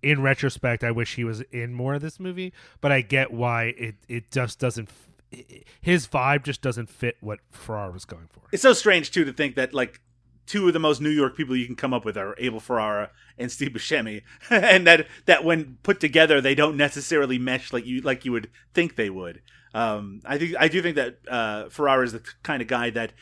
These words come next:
Speaker 2: he really connects with certain actors, and he, you know, you know, right now he's, he's been working with Willem Dafoe pretty consistently over the past, you know, ten plus years. Um,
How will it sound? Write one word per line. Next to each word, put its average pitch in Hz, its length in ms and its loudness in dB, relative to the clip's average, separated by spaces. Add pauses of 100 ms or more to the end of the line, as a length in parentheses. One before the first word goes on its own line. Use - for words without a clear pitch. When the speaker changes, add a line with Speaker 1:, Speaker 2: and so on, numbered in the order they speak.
(180)
Speaker 2:
he 170 140 -6
really 160 260 4
connects 123 540 -8
with 147 140 -8
certain 160 240 -4
actors, 165 560 -10 (260)
and 127 300 -6
he, 139 240 -14
you 143 200 -4
know, 120 60 -2
you 120 200 -6
know, 98 60 -8 (240)
right 143 180 2
now 123 200 -2
he's, 117 240 -8
he's 110 440 -14 (240)
been 131 120 -2
working 127 240 -2
with 107 120 -8
Willem 117 220 -4
Dafoe 113 360 -2
pretty 120 220 -6
consistently 113 640 -10
over 104 160 -10
the 101 80 -12
past, 104 380 -10 (240)
you 113 80 -8
know, 92 180 -10
ten 107 260 -10
plus 110 320 -8
years. 107 460 -8 (320)
Um, 98 440 -6